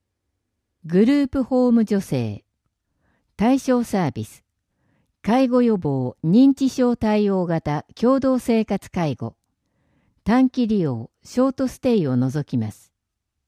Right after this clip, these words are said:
助成対象要件及び助成内容。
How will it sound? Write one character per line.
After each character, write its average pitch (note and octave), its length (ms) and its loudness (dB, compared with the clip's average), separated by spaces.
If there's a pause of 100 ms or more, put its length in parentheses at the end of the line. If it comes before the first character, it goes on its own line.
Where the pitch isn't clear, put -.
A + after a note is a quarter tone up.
(1040)
助 F3+ 140 4
成 C4+ 240 4
対 B3+ 240 0
象 A#3 240 2
要 G#3+ 200 2
件 B2 340 -4 (220)
及 G3+ 260 4
び B2 320 -8
助 F3 160 0
成 B3+ 260 4
内 G#3+ 280 2
容。 A#2+ 300 -6